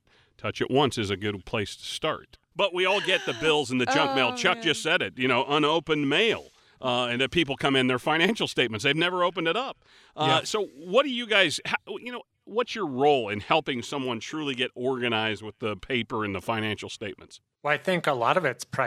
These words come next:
Speaker 4: prioritizing what's important and what's not. You know, uh, with kind of the,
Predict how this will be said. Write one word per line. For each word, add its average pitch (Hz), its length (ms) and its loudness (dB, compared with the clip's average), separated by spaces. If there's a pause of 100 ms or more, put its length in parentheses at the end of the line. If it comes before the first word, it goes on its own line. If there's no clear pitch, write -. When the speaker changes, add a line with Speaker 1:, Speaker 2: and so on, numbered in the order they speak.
(140)
Speaker 4:
prioritizing 123 640 -2
what's 113 260 -6
important 110 440 -2
and 107 120 -4
what's 107 280 -4
not. 123 340 -2
You 127 120 0
know, 117 160 0 (500)
uh, 131 360 2
with 135 340 -4
kind 170 220 2
of 147 80 4
the, 120 300 2